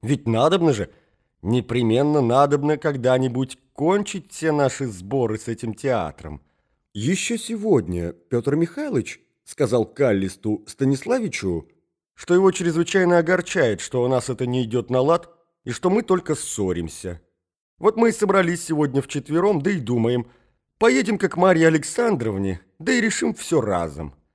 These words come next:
Наталья Дмитриевна и другим дала знать, все приедут. Вот мы и сговоримся, и хорошо будет.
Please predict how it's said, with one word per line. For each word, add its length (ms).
Наталья 400
Дмитриевна 440
и 160
другим 500
дала 280
знать, 560
все 300
приедут. 560
Вот 180
мы 120
и 40
сговоримся, 640
и 140
хорошо 540
будет. 460